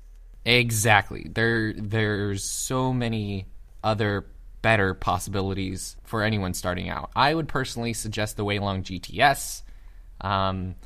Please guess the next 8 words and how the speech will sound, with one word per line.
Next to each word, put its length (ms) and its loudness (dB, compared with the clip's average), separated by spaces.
I 100 -2
think, 420 -4
Ben, 640 2
your 240 -2
main 340 0
is 220 -4
the 140 -4
Volk. 680 -4